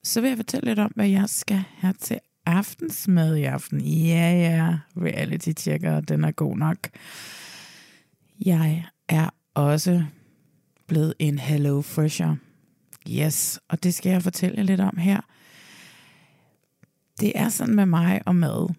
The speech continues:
at, øh, jeg er jo kronisk single, så jeg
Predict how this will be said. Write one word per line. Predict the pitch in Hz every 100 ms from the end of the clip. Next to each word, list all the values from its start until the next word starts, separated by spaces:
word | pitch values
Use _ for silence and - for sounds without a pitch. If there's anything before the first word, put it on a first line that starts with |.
| _ _ _ _ _ _ _ _ _ - - -
at, | 147 139 -
øh, | 147 147
jeg |
er |
jo | 185
kronisk | 175 - - -
single, | 180 190 220 208 _
så | - - 165 156 139
jeg | 170